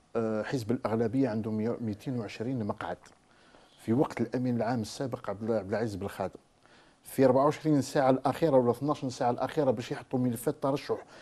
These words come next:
في ولاية، في الولايات المعني، الولايات، يعني، الدوائر الانتخابية، الناس سحبوا الملفات تاعهم لأنه ما رضوش بالترتيب تاعهم.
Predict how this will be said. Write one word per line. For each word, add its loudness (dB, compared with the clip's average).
في -4
ولاية، 8
في -6
الولايات 6
المعني، 0
الولايات، 4
يعني، -2
الدوائر 2
الانتخابية، -2
الناس 6
سحبوا 8
الملفات 4
تاعهم -2
لأنه 8
ما 12
رضوش 8
بالترتيب 4
تاعهم. 6